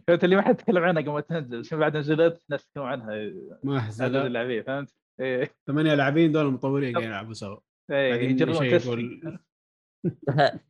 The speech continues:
Speaker 3: لو زعلوا واحد سووا له spam ولا سووا له teabag، خلاص ما يقدر يدخلون الجيم. <laughs>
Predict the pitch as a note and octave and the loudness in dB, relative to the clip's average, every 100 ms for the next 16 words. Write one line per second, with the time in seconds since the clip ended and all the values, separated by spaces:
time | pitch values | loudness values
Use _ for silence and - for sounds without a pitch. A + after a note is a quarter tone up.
0 | - C3 C3+ F3+ E3 D3 D3 D3+ D#3+ F3 | 2 4 6 4 4 6 6 6 6 6
1 | E3 C#3 E3 F3 - C#3 D3 D3 C3 C3+ | 6 4 0 -4 -4 -2 0 -2 -6 -2
2 | D3+ D#3+ C3+ B2+ D3 D3+ C#3+ C#3 C3+ E3+ | 0 0 -4 -6 -4 -4 -4 -8 -4 -4
3 | D#3+ - B2 A2 B2+ B2 A#2+ A2+ A#2+ A2 | -4 -6 -6 -6 -10 -6 -8 -8 -6 -4
4 | G#2 F#2 D#2+ - | -4 -6 -8 0